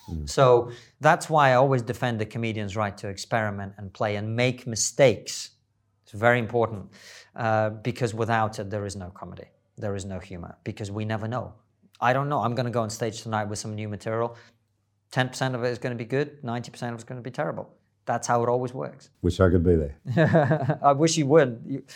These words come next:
Speaker 2: I hope you don't come. <laughs> I'm gonna make sure you don't come, and I'm not gonna tell you where it is. <laughs> But that's how, that's how it works. So, uh, we have to preserve the right of comedians, but actually everybody, to make mistakes.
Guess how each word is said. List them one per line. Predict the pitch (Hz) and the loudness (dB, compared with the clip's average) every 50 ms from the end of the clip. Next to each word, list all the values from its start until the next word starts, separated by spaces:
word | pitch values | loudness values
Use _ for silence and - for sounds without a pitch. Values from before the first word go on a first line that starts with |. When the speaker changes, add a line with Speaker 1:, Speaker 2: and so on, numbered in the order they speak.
| - - - | -16 2 4
Speaker 2:
I | 135 | 6
hope | 131 165 170 165 147 | 8 8 8 6 4
you | 147 | 4
don't | 135 156 147 135 127 127 | 6 8 8 8 6 4
come. | - 151 127 107 101 98 - | 4 4 4 4 2 -4 2
<laughs> | - | 4
I'm | - - - 214 208 202 - 180 170 - - - 156 - - - 135 135 143 147 | 4 8 10 8 8 10 8 6 6 6 6 4 4 4 6 4 4 4 6 8
gonna | 143 175 165 160 | 8 8 8 10
make | 156 165 165 151 160 | 10 10 10 10 8
sure | - - 170 156 | 8 10 10 12
you | 143 143 135 | 12 10 8
don't | - 143 127 123 - | 6 6 6 6 2
come, | - 131 127 117 | 0 0 0 2
and | 117 120 | 2 0
I'm | 123 120 | 0 0
not | 131 131 117 | 0 0 0
gonna | 135 123 123 | 0 0 0
tell | 120 - 131 117 | 2 2 4 4
you | 113 110 | 4 2
where | 107 110 107 107 | 0 0 -2 -2
it | 101 107 | -2 -2
is. | 104 98 98 - - | -2 -4 -6 -10 -14
<laughs> | - - - 107 - - - 87 - _ - - - - _ _ _ - - | -14 -10 -8 -8 -6 -6 -8 -8 -6 _ -4 -4 -4 -8 _ _ _ -10 0
But | - 147 143 | 2 6 6
that's | 180 202 196 - | 6 6 6 6
how, | 185 160 139 135 139 - | 4 4 4 2 2 4
that's | - 127 - | 4 4 6
how | - 143 127 117 | 6 4 4 4
it | 113 | 4
works. | 131 170 135 98 90 - - - | 2 2 2 0 -2 -6 -12 -12
So, | - - - 135 120 117 113 110 - - - - - _ _ - | -10 0 4 6 6 6 4 2 -4 -12 -20 -20 -20 _ _ -2
uh, | 127 120 117 113 113 117 110 | 0 4 4 4 4 2 2
we | 123 127 | 0 0
have | 113 131 139 143 139 - | 2 2 0 0 -2 -4
to | - 143 127 123 127 127 - - - _ _ _ _ - | -2 -2 0 -2 -2 -6 -12 -18 -20 _ _ _ _ -8
preserve | - 127 104 113 123 120 117 113 107 95 - - | -6 -6 -2 2 2 4 4 4 2 -2 -6 -10
the | - 120 | -8 -6
right | 104 107 110 107 104 104 104 - - _ _ - | -2 0 2 2 2 0 -4 -8 -16 _ _ -6
of | 107 101 95 90 - - - - - _ _ _ _ _ _ _ _ _ _ _ _ _ _ _ _ _ _ _ _ _ _ _ _ _ _ _ _ _ | -4 -4 -4 -6 -10 -16 -20 -20 -20 _ _ _ _ _ _ _ _ _ _ _ _ _ _ _ _ _ _ _ _ _ _ _ _ _ _ _ _ _
comedians, | - - 123 127 127 123 135 131 117 | -8 -4 -2 -2 0 0 -2 -2 -2
but | 123 151 156 | -2 0 2
actually | 156 165 160 - 117 110 | 2 0 0 -4 -4 -4
everybody, | 127 123 113 95 - - - - - - | -4 -4 -4 -8 -10 -12 -14 -16 -14 -12
to | - 95 | -10 -10
make | 98 95 95 - | -8 -10 -10 -12
mistakes. | 104 - - - - - - - | -14 -16 -16 -16 -16 -18 -20 -20